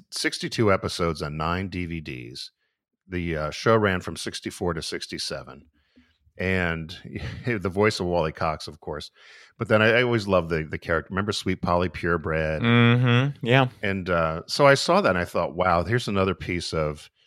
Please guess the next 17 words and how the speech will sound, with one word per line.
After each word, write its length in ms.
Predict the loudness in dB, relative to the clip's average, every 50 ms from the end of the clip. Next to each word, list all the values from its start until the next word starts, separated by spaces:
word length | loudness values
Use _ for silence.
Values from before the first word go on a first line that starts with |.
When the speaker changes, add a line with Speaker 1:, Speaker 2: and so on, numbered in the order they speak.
| _ _ _
Speaker 1:
you 140 | 0 2 4
and 80 | 4 4
I 100 | 4 4
somewhat 400 | 2 0 0 0 0 0 -2 -4
nostalgic 540 | -6 -6 -4 -2 -2 -2 -2 -4 -8 -8
with 120 | -8 -8 -8
Americana, 640 | -6 -6 -6 -6 -8 -10 -8 -8 -8 -6 -6 -6 -8
but 200 | -8 -10 -10 -12 _ _ _ _ _ _ _ _ _ -12
um, 260 | -10 -10 -10 -10 -12 -10 -2
I 140 | 0 0 0
haven't 200 | 0 -2 -4 -4
seen 220 | -4 -2 -2 -2
an 140 | -2 -2 -2
underdog 480 | -2 -2 -2 -2 0 0 0 0 0 -2
cartoon 480 | -2 -4 -4 -4 -4 -6 -6 -6 -6
in 80 | -6 -8
probably 800 | -8 -6 -4 -2 -2 -2 -4 -4 -6 -6 -6 -8 -8 -10 -14